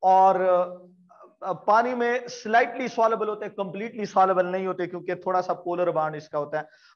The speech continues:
आमतौर पर हम यही कहते हैं कि, अ, ये आपके पास, अ,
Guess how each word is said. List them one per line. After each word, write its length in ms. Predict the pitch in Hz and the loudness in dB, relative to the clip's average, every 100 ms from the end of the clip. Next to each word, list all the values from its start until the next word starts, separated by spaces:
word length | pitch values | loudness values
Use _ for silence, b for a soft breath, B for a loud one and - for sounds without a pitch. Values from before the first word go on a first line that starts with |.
| - | 2
आमतौर 380 | 214 208 214 | 2 2 -4
पर 160 | 202 202 | -4 -8
हम 180 | 190 196 | -8 -6
यही 200 | 190 190 | -8 -4
कहते 260 | 180 175 | -6 -6
हैं 80 | 170 | -12
कि, 160 | 156 160 156 160 _ _ _ _ _ _ _ _ - | -10 -12 -12 _ _ _ _ _ _ _ _ _ -2
अ, 180 | 180 185 | -2 -2
ये 280 | 180 208 220 | -2 -2 2
आपके 300 | 208 196 - | 2 2 -2
पास, 360 | 196 202 196 - | -2 -2 -2 -6
अ, 560 | - 202 185 175 - | -12 0 0 0 -4